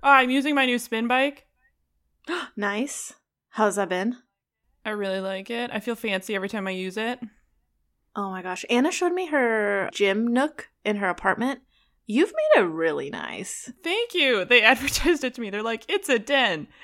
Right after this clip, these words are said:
Speaker 1: It is not a den. Uh, it's very
Speaker 2: <laughs>
Speaker 1: small." Uh, den is like
Speaker 2: I'm sorry I insulted it by calling it a nook.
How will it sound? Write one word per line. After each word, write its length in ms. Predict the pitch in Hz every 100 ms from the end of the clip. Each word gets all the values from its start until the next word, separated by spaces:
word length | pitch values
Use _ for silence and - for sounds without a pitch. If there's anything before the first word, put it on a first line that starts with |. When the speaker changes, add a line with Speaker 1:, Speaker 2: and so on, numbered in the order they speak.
| -
Speaker 1:
It 100 | 339
is 140 | 349
not 240 | 240 160
a 80 | 170
den. 460 | 185 202 220 240 240 _ _ _ _ - 269
Uh, 280 | 180 180 170 339
it's 240 | 240 -
very 360 | 381 180 165 185
Speaker 2:
<laughs> 120 | -
Speaker 1:
small." 400 | 254 254 254 277 _ _ _ _ _ - - 494 453 440 - _ -
Uh, 400 | - 196 175 165 -
den 320 | 160 160 180 202
is 240 | 233 - -
like 260 | - - - _ _ _ - 605
Speaker 2:
I'm 200 | 277 269
sorry 280 | 277 233 262
I 120 | 262
insulted 480 | 240 247 202 262 220
it 120 | 208
by 100 | 220
calling 360 | 220 190 196
it 80 | 196
a 80 | 165
nook. 420 | 165 160 - -